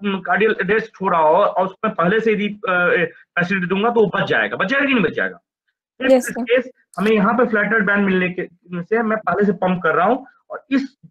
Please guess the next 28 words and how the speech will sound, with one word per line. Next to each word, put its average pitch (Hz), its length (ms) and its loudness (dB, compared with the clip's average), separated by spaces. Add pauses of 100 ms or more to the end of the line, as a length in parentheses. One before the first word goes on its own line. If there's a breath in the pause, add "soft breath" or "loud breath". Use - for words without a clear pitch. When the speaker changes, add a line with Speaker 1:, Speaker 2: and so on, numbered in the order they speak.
(200)
Speaker 1:
इस 240 100 -4
process 208 360 -2
से, 208 60 0
पूरे 190 220 -2
process 175 420 -4
को - 140 -20
बोलते 147 240 -10
हैं 175 120 -14 (200)
amplified 160 680 -12
stimulated, 147 720 -12 (480)
अ, 147 60 0
अ, 147 400 2 (100)
stimulated 151 580 -6
emission 139 360 -4
phenomena, 98 640 -18
right? 208 120 -6 (320)
इमिशन 220 160 -20
phenomena, - 400 -20 (180)
एसी, 139 440 0 (300)
ये 170 100 6
इसको - 320 -2
बोलते 156 100 2
हैं - 80 0
एसी 175 500 4
spectrum। - 540 -10 (1080)
So 147 60 6
hopefully, 185 440 2
uh, 131 460 2